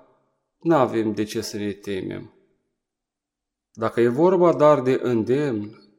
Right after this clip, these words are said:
acela strigă pe voi să băgați de seamă de credința, moravurile, purtările voastre,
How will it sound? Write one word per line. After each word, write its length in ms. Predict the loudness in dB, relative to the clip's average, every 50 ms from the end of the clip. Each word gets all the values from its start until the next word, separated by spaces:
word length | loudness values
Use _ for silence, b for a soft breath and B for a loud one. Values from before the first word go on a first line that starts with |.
| _ _ _ _
acela 440 | -4 -4 -4 0 2 2 4 4 2
strigă 380 | 2 2 2 2 2 2 2 0
pe 160 | 2 0 0
voi 400 | 0 2 0 0 2 2 0 -4
să 180 | -4 -4 -2
băgați 680 | 2 4 4 4 4 2 2 2 -2 -6 -16 -16 -8 -6
de 100 | -6 -4
seamă 560 | -4 -2 -2 0 0 0 0 0 -2 -2 0
de 160 | 0 0 0
credința, 760 | 2 -2 -2 -2 -2 0 0 0 0 -2 -6 -10 -10 -12 -14 _ _ _ _ _ _ _ _ _ _ -4
moravurile, 840 | 0 2 4 6 6 6 4 2 0 -2 -2 -2 -2 -2 -2 -4
purtările 680 | -2 -2 -4 -4 -4 -2 0 0 0 2 0 0 0 -2
voastre, 680 | -2 -2 -2 -2 -2 -6 -8 -12 -16 -14 -14 -14 -16